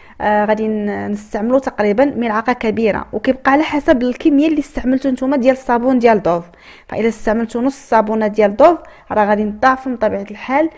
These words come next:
الكميه ديال المكونات كاملين. بالنسبه للودعه، آه، انا استعملتها بودره، درت منها ملعقه صغيره، يعني، ديال الودعه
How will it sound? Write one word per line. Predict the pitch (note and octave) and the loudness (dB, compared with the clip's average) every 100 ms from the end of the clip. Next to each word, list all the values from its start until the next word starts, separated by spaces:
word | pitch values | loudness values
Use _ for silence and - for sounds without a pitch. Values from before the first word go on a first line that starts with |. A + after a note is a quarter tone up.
| - _ - | -16 _ -10
الكميه | G#3 - C#4 A3 G#3+ A3+ - | -8 -4 -2 -2 -2 -4 -4
ديال | G#3 A3+ G#3+ | -2 -2 0
المكونات | G#3 G3+ G3+ G3 G3 G#3 A3 B3 B3 D4 D#4 | 0 0 -2 -4 -4 -6 -2 0 2 0 -2
كاملين. | - D#4+ C4+ F3+ F3+ F3 - - | -2 0 0 -2 -8 -14 -20 -6
بالنسبه | G#3 C4+ B3+ | -2 2 2
للودعه، | B3+ B3 A3+ C4 G4+ - - _ | 2 2 0 0 -2 -8 -20 _
آه، | - G#3+ G#3 G#3 - - | -4 -2 -2 -8 -20 -10
انا | A#3 | -8
استعملتها | A#3 - G#3+ A#3 B3+ | -6 -6 -6 -4 -4
بودره، | G#3+ B3+ C4+ - F#3 - _ _ _ | -4 0 0 0 -6 -8 _ _ _
درت | G3+ A#3 A#3+ | -4 -4 -2
منها | A#3+ A#3+ C#4+ D#4 | -4 0 0 0
ملعقه | A#3+ C4 A#3+ A#3+ | 0 0 0 -2
صغيره، | B3 A#3+ A3+ A#3 G#3 G#3+ - _ | -4 -2 0 0 0 -4 -16 _
يعني، | - G#3+ | -8 -4
ديال | G3 G#3+ | -2 -2
الودعه | G#3 G3+ - D4+ | -2 -2 -2 -2